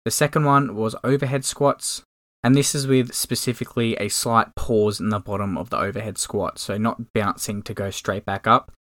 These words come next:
and this was a big one in building strength in my bottom position. And it was probably my most difficult exercise once I started consistently adding it in.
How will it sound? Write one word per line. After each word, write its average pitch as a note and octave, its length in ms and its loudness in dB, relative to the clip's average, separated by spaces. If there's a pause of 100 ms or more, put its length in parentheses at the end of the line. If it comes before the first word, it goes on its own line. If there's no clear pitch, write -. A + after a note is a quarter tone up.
(300)
and A2+ 160 2
this A#2+ 220 -2
was A#2 140 0
a G#2+ 80 0
big A2+ 260 -2
one G#2 200 0
in G2+ 180 -6
building G#2 340 -2
strength G#2 460 -4
in G#2+ 40 -4
my G2+ 120 -2
bottom G2+ 280 -4
position. - 540 -10 (500)
And A#2 140 4
it A#2 60 4
was A#2+ 120 2
probably C3 480 2
my A2+ 140 4
most A#2 400 0
difficult A2+ 560 0
exercise F#2+ 640 -4
once G2+ 220 -6
I G2+ 80 0
started G2+ 540 -4 (120)
consistently A2 760 -2
adding G2+ 280 -4
it F#2+ 120 -6
in. F#2 280 -6